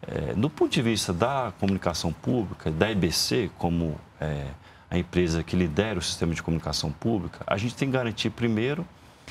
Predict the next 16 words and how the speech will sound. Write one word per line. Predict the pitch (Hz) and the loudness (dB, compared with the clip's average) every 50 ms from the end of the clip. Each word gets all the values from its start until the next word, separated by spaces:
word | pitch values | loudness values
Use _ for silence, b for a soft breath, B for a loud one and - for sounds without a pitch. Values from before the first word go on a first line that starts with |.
| B B - | B B -14
que | - - 120 120 127 135 - - | -4 -2 0 0 0 0 0 2
a | - - | 2 2
gente | 104 107 120 117 - - | 2 2 0 0 -2 -6
tenha | - - 113 120 127 135 139 - - - - | -2 0 0 2 2 0 -2 -4 -6 -8 -4
um | - 117 117 | -2 -2 0
destaque | 110 - - - - - 127 113 110 120 - - - 139 | 0 0 0 -2 4 4 4 4 4 0 -4 -6 -4 -2
no | 135 139 | -2 0
processo, | - - 131 - - - 92 87 90 101 - - - - - B B B B B B B B B | 0 -2 -2 -2 0 0 0 0 0 0 -2 -2 -4 -6 -10 B B B B B B B B B
é, | - - - 78 76 76 76 73 76 76 73 71 69 73 73 - - - - - - - _ _ - - - | -6 -4 -2 -2 -2 -2 -2 -2 -4 -4 -6 -8 -8 -10 -12 -12 -14 -16 -18 -20 -20 -20 _ _ -16 -10 -4
da, | 76 71 65 - | -4 -4 -4 -2
da | 65 76 82 80 | -2 -2 -2 0
T | - 95 | 2 2
V | 82 87 85 82 - | 2 2 0 -2 -2
três | - 92 92 92 | 0 0 0 0
ponto | - - 104 101 - 131 | 0 -2 -4 -2 -2 -2
zero, | 113 90 78 73 73 | 0 0 -2 -4 -4